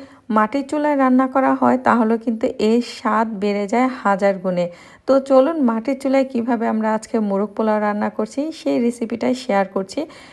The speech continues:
এর মধ্যে তো দেখেই গিয়েছেন, already আমরা হচ্ছে, আহ, যেটা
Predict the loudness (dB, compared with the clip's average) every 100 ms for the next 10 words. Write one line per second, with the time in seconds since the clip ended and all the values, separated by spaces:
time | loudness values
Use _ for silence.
0 | -12 -4 0 2 2 2 2 0 -2 0
1 | 0 0 0 -2 -2 -4 -4 0 0 2
2 | 2 2 2 0 2 2 2 -2 -2 0
3 | 0 -2 -20 -20 -14 -2 -2 0 0